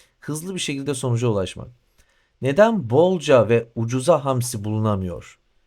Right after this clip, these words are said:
Şimdi tezgahlara yansımaktadır. Acı reçetesi maalesef tezgahlara yansımaktadır diyor. Ee, bu son cümlede. Tabii ki okuduğumuzda yanlış avlanmalar, yumurtlama döneminde,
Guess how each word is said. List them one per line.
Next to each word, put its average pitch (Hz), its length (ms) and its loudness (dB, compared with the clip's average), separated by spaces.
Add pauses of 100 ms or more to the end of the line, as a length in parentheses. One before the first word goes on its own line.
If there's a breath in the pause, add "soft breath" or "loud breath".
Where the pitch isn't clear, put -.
(140)
Şimdi 101 680 -4
tezgahlara 139 840 0
yansımaktadır. 123 960 -2 (340 soft breath)
Acı 110 240 -2
reçetesi 123 640 0
maalesef 131 640 -2
tezgahlara 117 540 -2
yansımaktadır 113 760 -4
diyor. 120 260 0 (540 loud breath)
Ee, 107 300 0
bu 143 300 -2 (240)
son 147 420 0
cümlede. 98 520 -6 (160)
Tabii 151 220 -2
ki 127 100 -4
okuduğumuzda 123 1120 2 (160 soft breath)
yanlış 127 340 -2
avlanmalar, 113 680 0
yumurtlama 123 680 -2
döneminde, 127 580 0